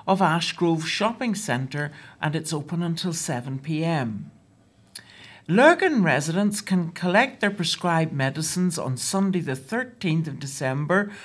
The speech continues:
from Boots of High Street, which is open from seven to eight P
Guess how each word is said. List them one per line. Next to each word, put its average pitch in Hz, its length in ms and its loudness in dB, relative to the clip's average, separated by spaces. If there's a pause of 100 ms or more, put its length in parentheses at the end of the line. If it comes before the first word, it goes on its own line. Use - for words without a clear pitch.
(140)
from 185 300 4
Boots 277 480 0
of 196 180 -2
High 233 240 0
Street, 123 500 -6 (360)
which 170 200 0
is 175 140 0
open 196 320 2
from 208 180 0
seven 160 520 0
to 160 220 -6
eight - 280 -6
P 165 200 -4